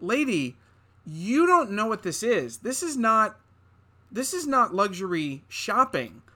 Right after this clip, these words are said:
This is not a mall. This is a canyon. This is a national park that's a difficult hike that you need specialized gear for." The point is, uh, in that moment, I had a deep realization that sometimes in life,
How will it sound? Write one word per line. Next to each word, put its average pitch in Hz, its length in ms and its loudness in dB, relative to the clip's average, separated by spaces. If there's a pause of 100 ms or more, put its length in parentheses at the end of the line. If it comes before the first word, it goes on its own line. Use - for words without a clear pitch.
(140)
This 269 180 -8
is 330 140 -4
not 277 220 6
a 247 40 6
mall. 226 500 2 (560)
This 285 220 -2
is 285 320 -2 (500)
a 202 80 0
canyon. 247 800 0
This 269 260 -4
is 320 60 -2
a 262 40 0
national 220 440 -2
park 208 360 -2
that's 196 280 -4
a 190 240 -4 (180)
difficult 247 640 -4 (240)
hike - 360 2
that 190 120 -10
you 220 120 -4
need 226 220 -4
specialized 220 680 -2
gear 285 180 -6
for." 139 300 -4 (280)
The 240 100 -6
point 294 280 2
is, 147 260 0 (1200)
uh, 175 120 -8 (160)
in 240 200 4
that 220 220 6
moment, 185 380 2
I 139 100 -2
had 165 200 0
a 147 60 -2
deep 175 320 -6
realization 147 800 -2
that 120 140 -8
sometimes 196 640 -4
in 147 100 -6
life, 127 440 -8